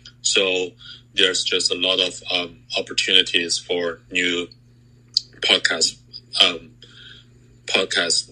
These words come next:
The only, the obstacles are just that if you are small and starting, it's really hard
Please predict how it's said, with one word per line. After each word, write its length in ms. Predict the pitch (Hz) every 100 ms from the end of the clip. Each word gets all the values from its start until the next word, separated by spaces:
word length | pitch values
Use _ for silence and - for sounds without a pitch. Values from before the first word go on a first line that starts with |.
| -
The 320 | 95 95 90 - -
only, 340 | 101 101 107 -
the 140 | 104 95
obstacles 580 | 98 - - - 92 98
are 100 | 90
just 300 | 95 90 -
that 320 | 87 85 - - - - -
if 240 | 113 104
you 220 | 92 95 95
are 280 | 87 87 90
small 600 | - - 101 98 92 92 92
and 140 | 87
starting, 540 | - - 95 95 107 120 -
it's 240 | 95 - -
really 200 | 95 92
hard 380 | - - 92